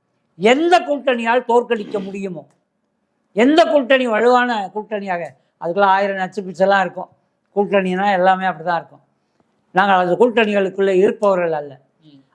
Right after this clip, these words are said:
Speaker 1: ஆனால் ஒரு பாம்பு உள்ள பூந்துருச்சுன்னு சொன்னா, கத்தி, கட்டை, கப்படா, கப்படா, செருப்பு, கிருப்பு என்னெல்லாம் கையில சிக்குதோ எடுத்து அடிப்போம்ல. அது போல ரெண்டாயிரத்தி இருபத்தி நாலு தேர்தலில் மோடியை வீழ்த்துவது, மோடி அதிகாரத்தை வீழ்த்துவது என்பது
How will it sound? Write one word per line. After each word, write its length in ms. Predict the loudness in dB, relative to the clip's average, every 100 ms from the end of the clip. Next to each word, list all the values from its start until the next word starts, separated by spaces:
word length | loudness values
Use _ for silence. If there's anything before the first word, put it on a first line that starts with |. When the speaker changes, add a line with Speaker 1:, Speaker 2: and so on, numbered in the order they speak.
| 0
Speaker 1:
ஆனால் 340 | 2 2 0 -2 -12 _ _ -4
ஒரு 140 | -2 2
பாம்பு 300 | 4 4 2 0 2
உள்ள 140 | 2 2 -2
பூந்துருச்சுன்னு 540 | -4 -6 -8 -10 -10
சொன்னா, 220 | -12 -12 -12 _ _ _ _ _ -2
கத்தி, 280 | -2 0 -2 0
கட்டை, 240 | 0 0 0
கப்படா, 260 | 0 0 0 -2
கப்படா, 260 | -2 -2 0
செருப்பு, 280 | -2 -2 -4 -2
கிருப்பு 240 | -2 -2 -4
என்னெல்லாம் 440 | 0 2 2 2 -2
கையில 260 | -4 -4 -8
சிக்குதோ 340 | -10 -4 -4 -4 _ _ _ 0
எடுத்து 320 | 0 2 2
அடிப்போம்ல. 480 | 2 0 -6 -6 -6 -8 -12 _ _ -10
அது 120 | -8 0
போல 260 | 2 4 0 -2 _ _ _ _
ரெண்டாயிரத்தி 520 | -2 2 2 2 0 0
இருபத்தி 280 | 0 0 0
நாலு 160 | 0 -2 -2
தேர்தலில் 480 | -2 -2 -6 -8 -14 _ _ _ _ -2
மோடியை 520 | 4 4 4 0 -2 -2
வீழ்த்துவது, 540 | -4 -4 -6 -6 -8 -14 -16 _ _ -2
மோடி 320 | 2 4 2 0
அதிகாரத்தை 480 | 0 0 0 -6 -8
வீழ்த்துவது 380 | -8 -8 -10 -10
என்பது 280 | -12 -14 -18